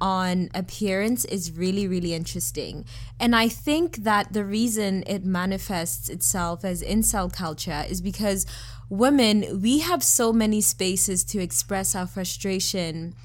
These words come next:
um, f-, of, like, not fitting into societal beauty standards. You know, we have body positivity movements. We have all of these movement, movements that are consoling for those of us who don't fit the stereotypical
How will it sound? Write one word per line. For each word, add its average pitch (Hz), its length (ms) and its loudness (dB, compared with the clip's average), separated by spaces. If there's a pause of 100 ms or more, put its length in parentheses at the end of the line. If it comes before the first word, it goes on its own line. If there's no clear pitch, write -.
(760)
um, 185 440 2 (440)
f-, - 260 -12
of, 185 380 4
like, 175 480 -2 (420)
not 208 280 4
fitting 208 340 2
into 196 520 2
societal 185 580 2
beauty 247 340 4
standards. 160 680 0
You 190 40 2
know, 190 140 2
we 190 100 0
have 190 220 -2
body 190 260 2
positivity 185 680 -2
movements. 180 520 0 (220)
We - 80 2
have 220 140 4
all 247 240 4
of 247 120 0
these 226 260 4
movement, 190 500 2 (100)
movements 196 960 2 (300)
that 196 300 2
are 208 140 2
consoling 208 840 4
for 202 160 -4
those 196 260 2
of 196 100 -2
us 185 220 0
who 202 80 -2
don't 185 320 0
fit - 380 -4
the 185 80 -2
stereotypical 175 1400 -2